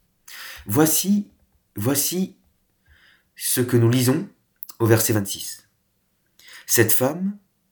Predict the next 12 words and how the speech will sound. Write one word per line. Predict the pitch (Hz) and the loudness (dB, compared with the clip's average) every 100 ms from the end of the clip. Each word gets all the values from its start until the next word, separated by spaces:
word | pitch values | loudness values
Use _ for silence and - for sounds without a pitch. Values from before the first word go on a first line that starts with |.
| _ - | _ -6
était | 104 107 107 - - | -2 0 0 -2 -8
une | 98 92 | -4 0
non-juive | 90 120 131 98 135 117 - _ _ _ | 2 2 2 -2 -4 -6 -16 _ _ _
d'origine | 95 131 139 113 101 123 - | -4 -2 2 2 2 0 -4
syrophénicienne. | - - 113 110 107 98 - 85 - _ _ _ _ _ _ - - - - - | -4 0 2 2 2 -2 -4 -8 -12 _ _ _ _ _ _ -20 -18 -16 -12 -2
C'était | - 117 139 185 | 0 2 4 4
assez | 190 220 - | 2 -4 -10
inhabituel | 151 143 123 110 - 139 | -6 -2 0 -2 0 0
pour | 175 113 | 0 2
un | 104 | 4
homme | 104 95 | 4 4
juif | 92 165 - - | 2 0 0 -2